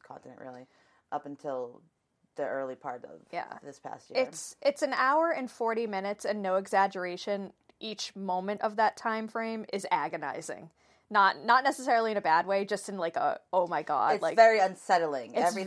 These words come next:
Speaker 2: very
Speaker 1: about
Speaker 2: unsettling.
Speaker 1: it is very unsettling.
Speaker 2: Um, extremely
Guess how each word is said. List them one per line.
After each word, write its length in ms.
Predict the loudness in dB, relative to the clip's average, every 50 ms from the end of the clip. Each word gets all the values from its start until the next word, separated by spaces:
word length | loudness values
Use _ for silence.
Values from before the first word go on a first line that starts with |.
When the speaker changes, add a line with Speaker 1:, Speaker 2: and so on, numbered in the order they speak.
| 2 4
Speaker 2:
very 180 | 4 4 4 4
Speaker 1:
about 180 | 4 4 4 4
Speaker 2:
unsettling. 240 | 2 2 0 0 0
Speaker 1:
it 20 | 0
is 80 | 0
very 180 | 0 0 0 0
unsettling. 720 | -2 -4 -6 -6 -6 -4 -4 -4 -6 -8 -12 -16 -18 -20 -20 _ _ _ 0
Speaker 2:
Um, 340 | 2 2 2 2 -2 -8 -12 _ _
extremely 1120 | -6 -6 -6 -8 -10 -10 -10 -12 -8 -6 -6 -4 -4 -4 -4 -4 -4 -4 -6 -6 -8 -10